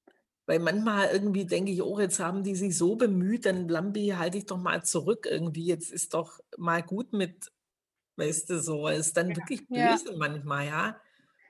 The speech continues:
Speaker 3: Ja,
Speaker 1: Wo man
Speaker 3: das
Speaker 1: dann
Speaker 3: stimmt.
Speaker 1: denkt, jetzt, äh, sieht man doch, dass der Mann nicht mehr kann, als was er da gegeben hat oder irgendwie so. Und dann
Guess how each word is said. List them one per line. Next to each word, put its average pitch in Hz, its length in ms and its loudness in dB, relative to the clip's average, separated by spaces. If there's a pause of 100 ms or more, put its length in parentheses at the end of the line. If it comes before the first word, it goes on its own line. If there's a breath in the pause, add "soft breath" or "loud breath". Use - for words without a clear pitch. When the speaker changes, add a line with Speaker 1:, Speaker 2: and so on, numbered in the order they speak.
(140)
Speaker 3:
Ja, 214 120 4
Speaker 1:
Wo 196 60 8
man 175 80 6
Speaker 3:
das 160 80 0
Speaker 1:
dann 165 80 0
Speaker 3:
stimmt. - 160 -4
Speaker 1:
denkt, 170 360 -4
jetzt, 160 240 -6
äh, 165 540 -6 (100)
sieht - 300 -4
man 214 180 0
doch, 175 220 -2
dass 160 300 0
der 160 100 2
Mann 160 240 0
nicht 175 220 -4
mehr 156 180 -2
kann, 196 320 -6
als 160 260 0
was 156 200 -2
er 165 60 -4
da 160 160 -6
gegeben 180 520 -2
hat 147 180 -4
oder 165 320 0
irgendwie 165 380 -4
so. 156 320 -6
Und 160 180 -4
dann 160 320 -6